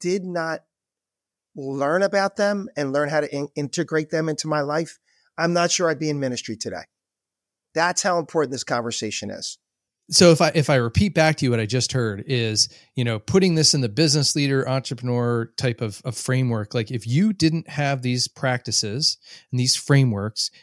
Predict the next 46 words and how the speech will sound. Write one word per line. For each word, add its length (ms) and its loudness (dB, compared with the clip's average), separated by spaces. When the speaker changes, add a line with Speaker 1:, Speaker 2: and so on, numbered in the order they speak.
Speaker 2:
you 240 6
would 160 2
not 240 0
be 120 -2
in 120 -2
leadership 400 -6
today. 280 -8
Is 100 -8
that 120 -6
right? 220 -8
Speaker 1:
Yes. 380 -4
I 140 2
would 180 -2
say 340 2
I, 140 -2
I'm 100 -4
not 180 0
sure 160 2
I'd 160 2
be 180 -2
in, 200 -4
in 320 -6
as 180 -2
a, 180 -4
as 160 -4
a 60 -4
pastor. 640 -4
Here, 260 -4
here's 220 -2
a 80 -4
second 320 0
thing 140 -4
I 80 0
would 120 -6
say 200 -4
to 160 -8
even 180 -6
business 400 -2
leaders. 420 -12
I 120 2
would 220 -4
question 720 -2
what 180 0
is 140 -2
compelling 1120 -2
me. 240 -14